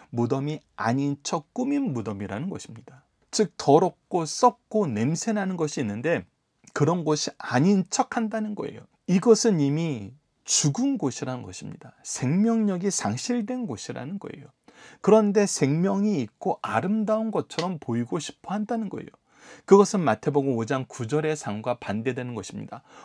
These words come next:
"화평하게 하는 자는 복이 있나니 그들이 하나님의 아들이라 일컬음을 받을 것이며"라고 기록돼 있어요.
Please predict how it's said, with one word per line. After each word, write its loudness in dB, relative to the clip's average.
"화평하게 2
하는 0
자는 -2
복이 0
있나니 0
그들이 4
하나님의 4
아들이라 2
일컬음을 0
받을 -2
것이며"라고 -4
기록돼 -8
있어요. -14